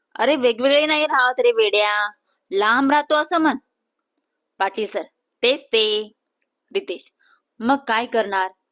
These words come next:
पैसे के लिए सब कुछ करना पडता है." पाटील सर,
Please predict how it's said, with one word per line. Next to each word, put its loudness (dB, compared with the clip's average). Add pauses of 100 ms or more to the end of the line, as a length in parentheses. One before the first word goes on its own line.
(420)
पैसे 0
के -4
लिए 2
सब 0 (100)
कुछ -6
करना 0
पडता -2
है." -4 (840)
पाटील -4
सर, -8